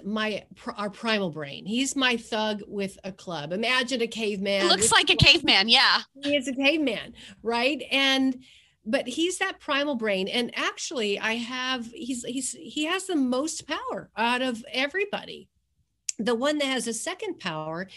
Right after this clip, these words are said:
Speaker 1: is Amy, and she is the amygdala.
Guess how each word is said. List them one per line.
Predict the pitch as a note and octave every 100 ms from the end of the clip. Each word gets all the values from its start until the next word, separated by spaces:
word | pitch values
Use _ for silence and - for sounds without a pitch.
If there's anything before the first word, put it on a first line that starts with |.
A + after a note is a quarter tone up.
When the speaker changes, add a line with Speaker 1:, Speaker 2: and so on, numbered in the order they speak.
| - - -
Speaker 1:
is | B3+ C4 - - _ _ -
Amy, | B3+ D4+ C#4 E3+ F#3 C#4 _ _ _ _ -
and | A#3+ B3
she | A#3+ - C#4+ D#4+ D#4+ A#3+
is | A3+
the | A3 A#3
amygdala. | A#3 A#3+ A#3 G3+ D#3+ -